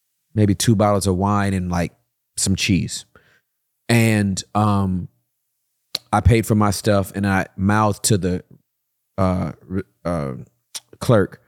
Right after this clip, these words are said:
uh, "Pay for hers too." So they start scanning it, and she goes, "Huh?"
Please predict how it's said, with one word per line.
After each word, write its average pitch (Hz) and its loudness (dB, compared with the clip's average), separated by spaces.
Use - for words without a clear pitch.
uh, 92 0
"Pay - 0
for 87 -6
hers 80 -6
too." - -8
So 90 2
they 95 2
start 101 0
scanning 104 2
it, 101 2
and 104 -2
she - 0
goes, 110 4
"Huh?" 480 4